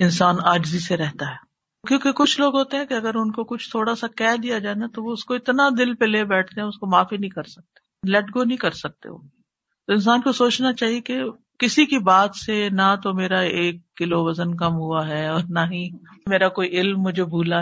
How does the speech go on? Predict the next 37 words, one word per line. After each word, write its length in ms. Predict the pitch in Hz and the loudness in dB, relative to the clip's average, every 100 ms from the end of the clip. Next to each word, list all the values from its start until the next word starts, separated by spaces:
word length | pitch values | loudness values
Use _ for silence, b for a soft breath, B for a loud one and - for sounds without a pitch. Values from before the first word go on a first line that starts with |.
| 170 | 0
ہے، 140 | 170 | -2
نہ 180 | 175 196 | 0 0
ہی 100 | 202 | 0
کوئی 180 | 190 185 | 0 2
اور 180 | 185 196 190 | 4 4 2
چیز 220 | 190 180 | -4 -2
میری 240 | 180 180 185 | -2 -4 0
کم 180 | 175 180 | 0 0
ہوئی 240 | 170 165 | -2 -2
ہے، 40 | 180 B B B _ | -4 B B B _
مجھے 180 | 233 269 | 2 4
کیا 140 | 277 233 | 4 4
فرق 260 | 202 175 - | 4 0 -2
پڑتا 260 | 170 - | -4 0
ہے؟ 60 | 175 | -2
جس 240 | 165 190 196 | 0 -4 -2
نے 140 | 196 | -4
کہا 240 | 190 185 196 | 0 2 4
اس 180 | 190 - | 2 -2
کی 80 | 180 | 0
زبان 340 | 170 180 185 | 4 6 4
خراب 320 | 185 180 170 | 2 4 4
ہوئی، 160 | 165 185 - b b | 2 -8 -10 b b
عمل 300 | 185 180 180 | 2 4 4
نامہ 240 | 185 180 190 | 6 6 4
خراب 360 | 185 170 175 175 | 4 4 2 0
کیا 160 | 180 | 0
اس 180 | 170 175 | 0 -2
نے، 80 | 185 185 _ _ | -8 -8 _ _
وہ 120 | 220 233 | 2 6
جانے 280 | 214 214 | 6 6
اس 140 | 202 196 | 2 0
کا 100 | 196 - | -2 2
کام 240 | 180 180 180 | 2 2 2
جانے، 240 | 180 202 262 b b _ - | 2 0 -4 b b _ 0
مجھے 260 | 196 214 | 0 4
اپنا 300 | 190 170 180 | 2 2 -4